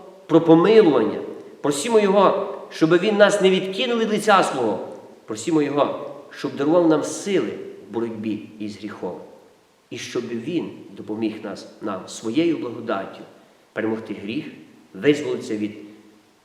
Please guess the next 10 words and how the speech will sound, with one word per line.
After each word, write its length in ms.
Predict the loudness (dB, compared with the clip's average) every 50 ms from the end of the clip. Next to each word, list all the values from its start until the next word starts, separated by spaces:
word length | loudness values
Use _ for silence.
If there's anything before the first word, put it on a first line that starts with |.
| _
оков 580 | -6 -6 -6 -4 2 4 4 4 6 4 -2 -2
диявольських, 680 | 0 0 2 4 2 2 0 0 -6 -8 -10 -12 -12 -12 -12 -16 -20 -20 -20 _ _ _ _
і 100 | -12 -12
щоб 380 | -12 -6 -6 -6 0 2 2 2 2 0 -2 -4 -10 -14 -16 -18 -20 -20 -20 -20 _ _
не 340 | -4 -2 0 0 0 0 -2 -6 -12 -14 -16 -18 -20 -20 -20 -20 _ _ _ _ _ _ _ _ _ _ _ _ _ _ _
отримали 560 | -12 -12 -6 0 2 2 4 4 4 4 2 2
ми 340 | 2 0 0 0 -2 -6 -10 -12 -12 -12
вічну 340 | -12 -10 -10 -8 -8 -8
погибель, 540 | -8 -8 -10 -10 -6 -4 -4 -2 -2 -4 -6 -8 -12 -18 -20 -20 -20 -12
але 240 | -8 -8 -6 -6